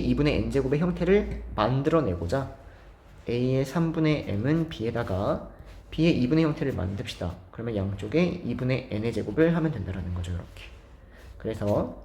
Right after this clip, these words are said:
얘가 A의 네 제곱이다라는 걸 활용하도록 하겠습니다. 자, 그럼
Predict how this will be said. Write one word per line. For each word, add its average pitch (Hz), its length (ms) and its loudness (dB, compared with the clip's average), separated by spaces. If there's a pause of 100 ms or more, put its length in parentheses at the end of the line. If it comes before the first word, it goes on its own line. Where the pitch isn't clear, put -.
(200)
얘가 95 480 4 (240)
A의 110 260 0
네 98 140 0
제곱이다라는 127 640 2
걸 113 200 0
활용하도록 143 480 -2
하겠습니다. 95 460 -8 (680)
자, 131 140 -6
그럼 135 180 -10